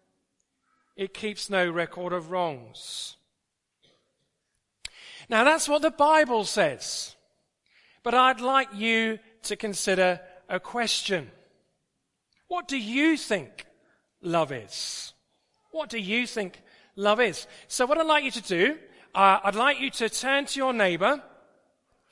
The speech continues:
whoever happens to be next to you, whether you know them or not, and have a conversation with them for thirty seconds and try and talk about and answer that question.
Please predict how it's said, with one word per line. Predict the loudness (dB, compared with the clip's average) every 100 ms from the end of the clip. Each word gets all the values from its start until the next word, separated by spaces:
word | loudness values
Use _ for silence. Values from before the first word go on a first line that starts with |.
| -2
whoever | 0 4
happens | 4 4 2
to | -2
be | 0
next | 0 0 -2
to | -2
you, | 0
whether | 0 0
you |
know | 2 4 4
them | 2
or | 0
not, | 2 2 -2 -16 _ _ _ _ _ -20 -20 -20 -20 2
and | 6 6 6
have | 4 4
a | 4
conversation | 2 -2 -2 0 2 2 -2
with | -6
them | -4
for | -8
thirty | -4 -2 0 -2 -2
seconds | 2 2 2 -2 -4 -10 -14 _ _ _ -20 0
and | 4 4 2
try | -6 -2 4 4
and | 4 0 -6 -12 _
talk | -6 0 2 2
about | 2 6 6 6 2
and | -4 -4 -2
answer | -2 -2 -4
that | -4 -6
question. | -6 -8 -6 -6 -8 -10